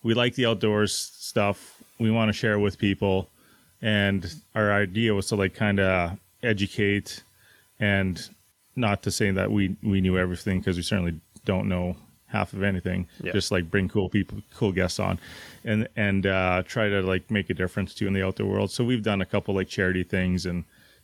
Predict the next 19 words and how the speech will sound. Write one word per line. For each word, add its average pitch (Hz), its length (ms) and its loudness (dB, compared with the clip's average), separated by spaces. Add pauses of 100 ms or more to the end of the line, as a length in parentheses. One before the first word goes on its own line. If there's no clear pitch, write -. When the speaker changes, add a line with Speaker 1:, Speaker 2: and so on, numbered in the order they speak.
Speaker 1:
and 92 140 -2
raise 90 200 0
money 87 240 -2
for 87 400 -4 (360)
a 104 60 -8
few 95 200 -6
folks - 340 -6
and 95 80 -2
stuff 98 220 -6
like 98 120 -8
that. 101 280 0
But, - 180 -4 (720)
um, 85 400 -2 (220)
yeah, 95 160 0
so - 160 -6
that 92 160 2
was 87 180 -4
our 92 100 2
kinda 87 380 -2